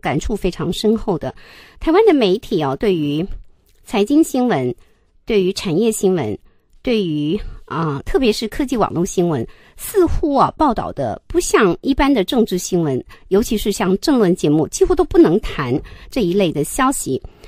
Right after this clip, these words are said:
而这一类的消息在台湾的政治已经确保自由民主，台湾的政治已经充分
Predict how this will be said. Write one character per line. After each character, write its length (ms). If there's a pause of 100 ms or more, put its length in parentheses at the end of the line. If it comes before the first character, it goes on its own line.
(120)
而 80
这 160
一 40
类 180
的 120
消 260
息 240
在 180
台 160
湾 160
的 140
政 320
治 220
已 140
经 160
确 280
保 200
自 180
由 80
民 240
主， 260 (320)
台 140
湾 120
的 120
政 320
治 280 (220)
已 140
经 220
充 340
分 260